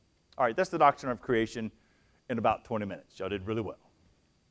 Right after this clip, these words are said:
Let's think a little bit about providence. Providence. Let me read for you again what providence is, what we started with, and we'll break providence down a little bit.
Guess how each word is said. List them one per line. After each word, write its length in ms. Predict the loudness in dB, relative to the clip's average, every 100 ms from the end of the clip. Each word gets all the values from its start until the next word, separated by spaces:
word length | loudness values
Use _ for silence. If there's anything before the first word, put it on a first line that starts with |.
| _ _ _ _ _ _ _ 6
Let's 240 | 10 10 8
think 280 | 2 6
a 60 | 8
little 220 | 8 6
bit 240 | 6 4 2
about 520 | -4 4 8 8 4 -4 _ _ _ _ _ _ _ _ _ _ _ _ _
providence. 680 | 2 2 -2 -20 -20 -20 -20 _ _ _ _ _ _ _ _ _ _ _ _ _ _ _ _ _ _ _
Providence. 760 | 4 4 4 -4 _ -20 -20 -20 _
Let 100 | 0
me 120 | 4
read 340 | 8 8 8 6
for 140 | 2
you 120 | 6
again 520 | 4 6 6 6 4 -2
what 300 | 0 6 6
providence 440 | 8 6 6 0 -2
is, 220 | 0 2
what 120 | 0
we 100 | -2
started 380 | 0 4 4 4
with, 280 | 2 4 2 -4 _ _ _ _ _ _
and 380 | 4 4 4 2
we'll 120 | 2
break 340 | 6 8 6 8
providence 480 | 8 8 6 -2 -2
down 180 | -2
a 60 | 0
little 120 | -4
bit. 200 | -6 -12